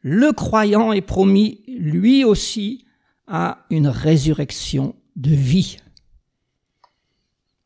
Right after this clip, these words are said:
Alors que vous regardiez Dieu produisant le salut ou Jésus-Christ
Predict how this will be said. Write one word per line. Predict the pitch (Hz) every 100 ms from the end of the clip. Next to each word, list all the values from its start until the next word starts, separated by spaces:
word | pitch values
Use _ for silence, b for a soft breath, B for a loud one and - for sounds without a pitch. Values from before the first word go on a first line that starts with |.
| _
Alors | 202 262 -
que | 269
vous | 240
regardiez | 233 240 233 208 180 226 208 - _ _ _ _
Dieu | 180 170 151 185 269 285
produisant | 196 92 269 285 240 262 240 247 254
le | 269 247
salut | 226 208 220 233 180 _ _ _ _ _ _ _ _ _ _ _ _ _ _ -
ou | 247 254 233 - _ -
Jésus-Christ | 113 175 247 226 247 - 247 220 - -